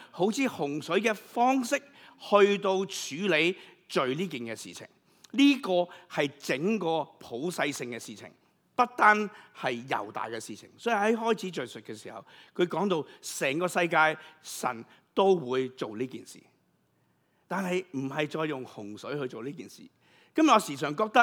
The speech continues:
我哋活喺一個年代，喺新約裏邊可以睇到全個聖經，我哋睇到將來喺神嘅計劃裏邊，神係會用火去到將呢個世界好似當日洪水一樣，去到審判所有，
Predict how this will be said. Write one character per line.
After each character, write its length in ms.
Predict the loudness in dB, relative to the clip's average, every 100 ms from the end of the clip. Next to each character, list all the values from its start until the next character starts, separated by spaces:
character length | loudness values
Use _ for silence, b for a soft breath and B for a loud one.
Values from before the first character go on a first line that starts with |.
| 4
我 100 | 0
哋 100 | 0
活 140 | -4
喺 140 | -6 -4
一 120 | -4
個 180 | -4 -6
年 200 | -8 -12
代， 100 | -10 -8 -10 B B
喺 100 | -2
新 220 | 0 0 0
約 100 | 0
裏 80 | -2
邊 220 | -4 -2
可 120 | -2
以 20 |
睇 180 | -2 -4
到 100 | -4
全 200 | -6 -10
個 80 | -12
聖 280 | -8 -8 -4
經， 240 | -4 -4 B B
我 120 | -4 -2
哋 60 |
睇 120 | 0
到 100 | 2 0
將 300 | 2 2 2
來 260 | -2 -4 -8 B B
喺 320 | 2 2 2 -4 -18
神 360 | -8 -6 -4
嘅 200 | -2 -2 -4
計 160 | -2 0
劃 240 | -2 -2
裏 80 | -6
邊， 220 | -6 -12 b b
神 180 | -12 -10
係 180 | -8 -4
會 140 | -2
用 160 | -4 -6
火 360 | -10 -12 -12 -16 _ _ _ -8
去 200 | -6 -6
到 200 | -6 -10
將 300 | -8 -8 -6
呢 80 | -8
個 120 | -10
世 220 | -12 -14
界 100 | -10 -12 -12 b b
好 120 | _ -12
似 100 | -10
當 240 | -8 -6
日 80 | -8
洪 260 | -10 -18 -20
水 260 | -16 -14
一 80 | -14
樣， 60 | -16 _ _ _ _ _ _ _ _ -16
去 100 | -14
到 80 | -12 -14 -18
審 380 | -18 -16 -14 -14
判 260 | -14 -20 -20 _ _ _ _ _ _
所 380 | -20 -14 -10 -8
有， 260 | -10 -12